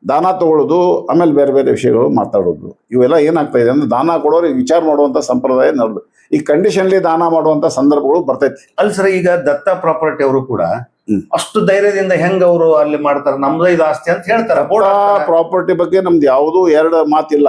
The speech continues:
Speaker 1: ಯಾಕಂದ್ರೆ ಒಂದು ಒಳ್ಳೆ ಗದಗಿನಲ್ಲಿ ಬೆಳೆದಂತ ಸಂಸ್ಥೆ.
Speaker 2: ಹ್ಮ್.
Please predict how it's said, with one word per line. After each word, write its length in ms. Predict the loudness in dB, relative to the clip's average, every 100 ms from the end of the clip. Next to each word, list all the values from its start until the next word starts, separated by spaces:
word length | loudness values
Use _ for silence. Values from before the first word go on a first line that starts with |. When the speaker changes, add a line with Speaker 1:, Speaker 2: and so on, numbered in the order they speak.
| 2
Speaker 1:
ಯಾಕಂದ್ರೆ 800 | 2 0 -2 -2 0 -2 -4 _
ಒಂದು 240 | -6 -2 0
ಒಳ್ಳೆ 720 | 2 2 2 2 0 -4 _ _ _ _ _ _ -6
ಗದಗಿನಲ್ಲಿ 520 | -2 0 0 0 0
ಬೆಳೆದಂತ 440 | 0 0 0 -2 -2
ಸಂಸ್ಥೆ. 440 | -2 -2 -2 -2
Speaker 2:
ಹ್ಮ್. 500 | -4 -6 -10 -8 -8